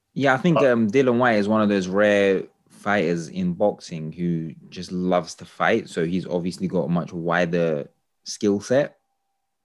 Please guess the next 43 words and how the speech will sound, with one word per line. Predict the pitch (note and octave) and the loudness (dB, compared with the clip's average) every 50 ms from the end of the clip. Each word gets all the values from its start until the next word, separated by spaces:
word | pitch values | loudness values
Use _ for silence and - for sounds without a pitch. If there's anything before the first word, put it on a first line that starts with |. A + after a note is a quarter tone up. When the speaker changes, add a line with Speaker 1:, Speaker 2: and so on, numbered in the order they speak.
| _ _ _ _ _ _ _ _ _ _ _ _ - | _ _ _ _ _ _ _ _ _ _ _ _ -8
Speaker 1:
where | - G2 F#2+ F#2+ | -2 2 2 2
he | G2+ F#2+ G2 A#2 A2 F#2 | 2 2 2 0 0 2
can | F2 A#2+ G#2+ F#2+ | 2 2 2 2
do, | F#2 A2 A2 G#2 | 2 2 2 2
he's | F#2 F2+ G#2 G2+ F#2 F#2+ | 2 2 0 0 0 0
done | G2 A2 G#2 G2 F#2 E2+ | 2 2 2 2 2 0
kickboxing, | - - G2+ D#2+ - - - - - - D2+ D2 D2 - | 0 -2 -2 -2 -2 -6 -8 -8 -8 -12 -16 -16 -14 -10
for | D#2+ D2+ | -10 -8
example. | D2+ D2+ D#2 D2 D2 D2 D2+ D#2 D2+ | -8 -6 -8 -8 -10 -10 -12 -14 -14
So | - - E2 | -8 -4 -4
it's | E2 D#2+ - | -4 -4 -2
like, | E2 D#2+ D#2+ D#2 | -2 -2 -2 0
you | F2 F2 | 0 -2
know, | E2 D2+ D2+ - _ _ _ _ _ _ _ _ _ _ _ _ _ _ - | -2 -2 -4 -8 _ _ _ _ _ _ _ _ _ _ _ _ _ _ -2
Speaker 2:
Mm, | C#3+ B2 A#2+ A2 | 0 0 2 0
Speaker 1:
um, | A2 A2 | 0 0
Speaker 2:
mm, | A#2+ A#2+ A#2 A2+ - - | 0 -2 -2 -4 -4 -4
mm. | A#2 A2+ G#2+ A2 | -4 -4 -2 2
Speaker 1:
fair | B2 G#2+ G2 F#2+ F#2 | 2 4 4 4 4
enough. | F#2 F#2+ F2 D2+ - - - - _ | 2 2 0 -2 -4 -8 -16 -16 _
But | - D2 C#2+ - - _ _ _ _ _ - - - _ _ _ | -4 -4 -4 -4 -6 _ _ _ _ _ -20 -20 -20 _ _ _
yeah, | - D3 D3 C#3 C3 B2 A#2 B2 | -6 -2 0 0 2 2 2 2
I | |
don't | C#3 E3 D#3+ | 2 2 0
know. | D3+ C#3+ - - - - | 0 -2 -4 -12 -10 -4
I | A#2+ | 0
mean, | C#3 E3 E3 E3 | 2 4 4 4
now | F3 F3 F3 | 4 4 4
they're | E3 E3 D3 | 2 2 0
saying | - - D#3 C#3 C3+ B2+ | 0 0 0 0 2 2
that, | A#2+ G#2+ G2+ - _ - - | 0 0 -2 -4 _ -20 -10
for | - - B2 | -2 0 0
example, | A#2+ A2+ B2+ B2 A#2+ A2 B2 A#2+ | 2 2 2 0 0 0 -2 -2
Jake | G#2 G#2 A#2 A2+ A2 G2 | 0 0 0 0 0 -2
Paul | - - B2 A#2 A2+ A2 A2 G#2 | -4 -2 0 2 2 2 2 2
is | G2 G2 | 0 0
gonna | G2 G#2+ G2+ G#2 G2+ G2 F2+ - - | 0 0 0 2 0 0 -2 -6 -8
potentially | - - A2+ - A#2 G#2+ G2+ F#2 - G2+ F#2+ | -12 -12 -8 -4 -2 -2 -2 -2 -2 -2 -2
fight, | F#2 - G2 F#2 F2+ F2+ F2 - - | -2 0 0 0 2 0 -2 -2 -4
um, | E2+ E2+ E2+ E2+ E2+ E2+ E2+ F2 E2+ E2+ - | -4 -4 -2 -2 0 0 0 0 -2 -4 -2
K | - G#2+ G2+ | 0 0 0
S | F#2+ - | 2 0
I. | D3 A2+ D#2+ D2+ - | 0 -2 -2 -4 -8